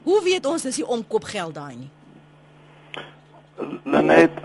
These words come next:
Speaker 2: ehm, ek, ek dink dit, dit gaan weer terug na, na wat ons heel aan die begin gesê het, die deursigtigheid van die, van die hele program. Jy is heeltemal reg. Dis, dis, as daar geskenke gegee word, is, dis baie moeilik om te sê.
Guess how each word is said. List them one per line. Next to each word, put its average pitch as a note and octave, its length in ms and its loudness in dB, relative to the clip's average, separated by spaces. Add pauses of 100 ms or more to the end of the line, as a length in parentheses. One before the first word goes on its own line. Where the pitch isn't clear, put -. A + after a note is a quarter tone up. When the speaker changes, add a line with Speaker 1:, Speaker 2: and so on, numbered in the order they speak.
Speaker 2:
ehm, B2+ 400 6
ek, C3+ 220 2
ek C3+ 220 2
dink D#3 220 8
dit, C#3+ 140 8 (160)
dit C3+ 220 6
gaan C#3+ 180 4
weer C#3 220 8
terug C3 260 6 (100)
na, A2 420 6
na G#2 200 4
wat G#2 160 6
ons G#2+ 160 2
heel G#2 220 8
aan G#2+ 100 4
die G2 80 2
begin F#2+ 360 2
gesê F#2 400 4
het, E2 40 2
die F2+ 160 0
deursigtigheid F#2 840 4
van F2+ 140 0
die, E2+ 300 4
van F#2 100 4
die F2+ 80 6
hele F2+ 160 6
program. E2 520 2
Jy F2+ 120 4
is - 80 -10
heeltemal A2+ 460 6
reg. F2 320 6 (560)
Dis, G#2+ 160 4 (260)
dis, B2+ 220 6 (340)
as C3 160 8
daar B2+ 160 4
geskenke A2+ 560 0
gegee - 400 2
word, F#2 300 6
is, - 140 -14
dis G#2 200 2
baie G#2+ 240 6
moeilik G2 280 2
om F#2 120 0
te F2+ 120 -2 (100)
sê. D#2+ 140 6